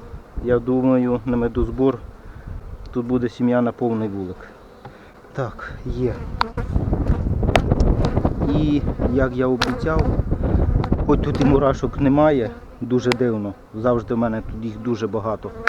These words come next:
Але я все одно обіцяв, то покажу, як з ними боротися, які методи я застосовую. Якщо в вулику є дуже багато мурашок, вони бігають і роблять собі тут гнізда, вибирають з рамок мед,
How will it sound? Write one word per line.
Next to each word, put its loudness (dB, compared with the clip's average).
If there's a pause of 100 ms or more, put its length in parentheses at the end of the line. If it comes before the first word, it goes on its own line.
(800)
Але 4
я 2
все -2
одно 4 (340)
обіцяв, -2
то -4
покажу, -2 (100)
як 2
з -8
ними 2
боротися, 0
які -2
методи -2 (560)
я 0
застосовую. -6 (500)
Якщо 4
в 2
вулику 2 (380)
є 0
дуже 2
багато 0
мурашок, 4 (840)
вони 6
бігають 2
і 0
роблять 0
собі -4
тут -2
гнізда, 4
вибирають 4
з -4
рамок 0
мед, 4